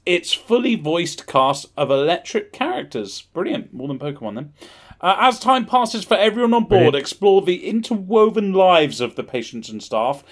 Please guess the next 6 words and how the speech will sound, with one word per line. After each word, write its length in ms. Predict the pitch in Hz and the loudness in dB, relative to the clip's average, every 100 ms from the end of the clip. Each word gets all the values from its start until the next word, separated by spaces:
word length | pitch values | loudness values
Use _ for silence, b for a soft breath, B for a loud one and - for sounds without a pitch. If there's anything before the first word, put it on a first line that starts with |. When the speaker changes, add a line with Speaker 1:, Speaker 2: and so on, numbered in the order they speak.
| B B | B B
Speaker 1:
Discover 760 | 151 147 - 196 208 220 214 202 b b b _ _ | -8 -6 -4 -4 -2 0 0 -2 b b b _ _
something 640 | - - 190 190 220 208 170 | -12 -2 -2 -2 -6 -4 0
new 460 | 139 123 127 147 _ | 0 -2 -6 -10 _
on 200 | 117 113 | -10 -8
each 320 | 139 151 147 | -8 -10 -10
and 180 | 147 117 | -10 -10